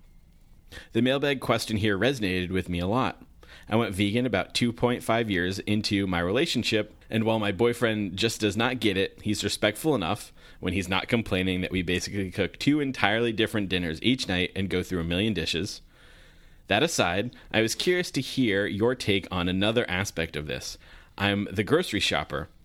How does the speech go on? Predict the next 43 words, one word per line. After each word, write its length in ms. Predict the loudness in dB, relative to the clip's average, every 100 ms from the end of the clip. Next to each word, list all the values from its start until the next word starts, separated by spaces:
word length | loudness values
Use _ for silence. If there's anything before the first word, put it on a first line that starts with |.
| -12 -2
I 60 | 0
actually 360 | 2 0 0
enjoy 300 | 0 2 2
grocery 340 | 2 0 0 0
shopping, 440 | 0 0 0 0
whereas 240 | 0 0
my 100 | -2
boyfriend 520 | -2 0 0 0 -2 0
has 140 | -2
always 340 | 0 0 0
hated 280 | 0 0 2
it, 220 | 0 0
so 100 | 2
it 60 | 2
was 160 | 2 0
an 80 |
easy 240 | 0 2 0
enough 180 | 0 0
chore 300 | 0 2 0
for 140 | 0
me 120 | -2
to 180 | 0 0
effortlessly 600 | 0 0 0 0 0 -2
take 260 | 0 0 0
in 300 | -2 0 -4
when 160 | -4 -2
we 100 | 0
moved 260 | 0 0 0
in 200 | -4 -4
together. 420 | -4 -2 -4 -6 -12 -20 -10 -2
Now, 420 | 0 2 -2 -2
as 140 | -2
a 60 | 0
vegan, 440 | 0 2 2 0 0
I 80 | 0
find 260 | 2 0
myself 400 | 2 0 0 0
not 280 | 0 0 2
wanting 300 | 0 0 0
to 100 | -2
buy 420 | 0 0 2 0 -2
non-vegan 640 | -2 -2 -2 -2 -2 -4
products, 520 | -2 -2 -2 -4 -8